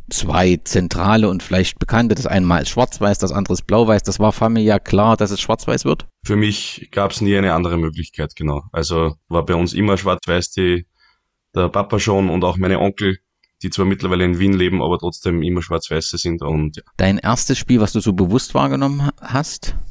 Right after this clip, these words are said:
Speaker 2: Das erste Spiel, das ich bewusst wahrgenommen habe und das ich noch erinnern, Erinnerungen hab, ähm, war,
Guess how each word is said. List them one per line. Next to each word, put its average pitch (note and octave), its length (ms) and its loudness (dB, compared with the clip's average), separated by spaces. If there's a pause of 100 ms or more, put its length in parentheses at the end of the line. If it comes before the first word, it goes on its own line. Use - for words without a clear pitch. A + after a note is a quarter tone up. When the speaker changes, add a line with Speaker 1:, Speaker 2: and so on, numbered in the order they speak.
(140)
Speaker 2:
Das G2+ 140 -6
erste G#2+ 420 -2
Spiel, A#2 280 -4
das G#2+ 120 -2
ich A2+ 160 -6
bewusst A2+ 520 -2
wahrgenommen A#2 500 0
habe A2 180 2
und G#2 180 -2
das G#2 140 -4
ich A2+ 100 -2
noch G#2+ 140 -2
erinnern, B2 480 2 (320)
Erinnerungen A2 520 2
hab, F#2 260 -2 (500)
ähm, G2 400 0
war, G2 380 2